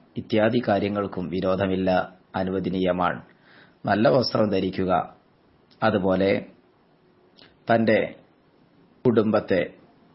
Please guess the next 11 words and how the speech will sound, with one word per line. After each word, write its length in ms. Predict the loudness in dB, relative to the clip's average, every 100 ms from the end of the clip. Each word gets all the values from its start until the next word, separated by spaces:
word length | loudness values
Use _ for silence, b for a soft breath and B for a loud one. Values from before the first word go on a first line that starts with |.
| _ _ _ -2
ബന്ധുക്കളെ, 680 | 0 0 -2 0 0 0 -2 -8 _ b b _ -6
മറ്റുള്ളവരെയെല്ലാം, 1000 | -2 0 0 2 2 2 2 2 2 2 -2 -12 -2
പള്ളിയിലുള്ള 540 | -2 2 0 0 0
ആളുകളെയെല്ലാം 800 | 2 4 2 -2 -2 0 2 0 0 -10 _ -8
സന്ദർശിക്കുക, 760 | -2 0 -2 -4 -8 -6 -2 -2 -2 -18 _ _ _ _ -16 -2
അവരോട് 360 | 0 2 0
സംസാരിക്കുക, 720 | -2 -4 -2 0 0 0 -2 0 -2 -4 _ _ -2
അതിലൊന്നും 440 | 0 2 2 0
തന്നെ 280 | 0 -2 -2 -4 -4
യാതൊരുവിധ 500 | -2 0 0 -2 -2
വിരോധവുമില്ല. 680 | -2 0 -2 -4 -6 -4 -2